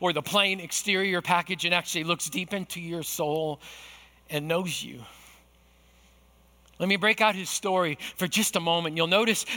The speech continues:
that when he addresses Jesus, he starts with the wrong name. He calls him good teacher. If you put Jesus in the category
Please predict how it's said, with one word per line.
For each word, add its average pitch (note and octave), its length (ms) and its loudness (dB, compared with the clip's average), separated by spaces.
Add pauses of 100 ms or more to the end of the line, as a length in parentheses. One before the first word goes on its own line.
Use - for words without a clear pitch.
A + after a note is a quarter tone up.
that F3 160 2
when F3+ 140 -2
he F3 240 0
addresses F#3 520 0
Jesus, E3 420 -2
he E3 80 -4
starts G#3+ 280 2
with A3 140 -4
the F#3+ 80 2
wrong E3 320 4
name. C3+ 280 -6 (460)
He - 80 -16
calls F3+ 180 0
him E3+ 120 -4
good D#3 240 -2
teacher. E3+ 500 -4 (720)
If E3 160 2
you C4+ 80 4
put C4 200 0
Jesus A3 420 0
in A3+ 100 0
the G3 80 2
category G3+ 580 4